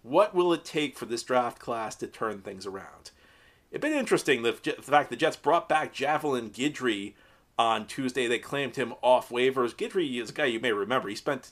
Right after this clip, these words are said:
the first two seasons of his career with the Jets. He was an undrafted free agent signing in twenty twenty. And the twenty twenty Jets draft class is looking really bad right now. I mean, there's no other way around it. Mekhi Becton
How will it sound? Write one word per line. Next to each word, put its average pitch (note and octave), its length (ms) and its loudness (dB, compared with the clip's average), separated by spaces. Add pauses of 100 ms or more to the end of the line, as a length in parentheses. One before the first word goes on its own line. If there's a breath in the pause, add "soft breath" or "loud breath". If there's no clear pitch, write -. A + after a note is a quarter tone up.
the A2+ 80 -12
first D3 260 -2
two A#3+ 160 -4
seasons C3 340 -2
of A#2 120 -2
his A2+ 160 -2
career A#2 280 -2
with G2+ 140 -2
the G2+ 80 -12
Jets. A2+ 280 -2
He C3+ 60 -4
was A#2+ 120 0
an A#2 60 -8
undrafted B2+ 520 -4
free C#3+ 220 -8
agent A2+ 240 -8
signing A2 400 -2
in A2 100 -10
twenty A2 380 -12
twenty. - 580 -8 (640 soft breath)
And A2 200 -2
the A#2+ 40 -4
twenty F3 280 0
twenty E3+ 260 -2
Jets B2+ 240 0
draft G#2+ 300 -2
class G2 480 -6 (720)
is A2 100 -6
looking G#2 440 -2 (440)
really C3 320 6
bad A2 340 8
right - 220 -16
now. D2+ 160 -20
I F2 60 -14
mean, G#2 140 -2
there's A#2 140 0
no D3 140 8
other A2 140 6
way G2 100 2
around F2+ 360 2
it. - 120 -20
Mekhi A#2+ 320 0
Becton G#2+ 520 0